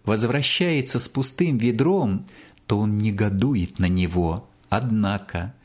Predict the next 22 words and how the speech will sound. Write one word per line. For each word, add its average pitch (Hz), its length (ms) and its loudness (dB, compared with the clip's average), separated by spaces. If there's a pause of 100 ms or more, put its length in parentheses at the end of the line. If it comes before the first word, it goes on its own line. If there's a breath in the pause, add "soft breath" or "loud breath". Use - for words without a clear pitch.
(380 loud breath)
он 123 120 2
считает 156 540 -2
за 156 140 0
вполне 185 500 0
нормальное 185 720 2
явление, 120 960 2 (240 loud breath)
когда 101 320 0
сам 143 680 0 (260)
своим 110 680 0
языком 107 760 0 (260)
несёт 95 600 0
пустое - 960 0 (380 loud breath)
по 85 100 2
жизни. 87 800 0 (480 loud breath)
И 117 80 2
он 160 220 2
с 147 160 -2
грустью 160 560 -2
смотрит 110 580 0
в - 80 -16
пустой 120 460 0
кошелёк. 104 760 -2